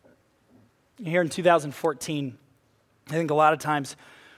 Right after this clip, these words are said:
we, we, we have a hard time really identifying what it is that God is doing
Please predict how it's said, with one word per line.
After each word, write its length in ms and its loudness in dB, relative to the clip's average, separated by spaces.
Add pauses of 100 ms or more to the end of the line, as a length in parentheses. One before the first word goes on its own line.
(120)
we, 180 0
we, 420 -2
we 160 -6
have 220 4
a 60 4
hard 340 2
time 560 -2 (380)
really 460 4
identifying 1600 0 (580)
what 360 2
it 140 -6
is 280 -2
that 220 -8
God 400 4
is 200 -8
doing 520 -6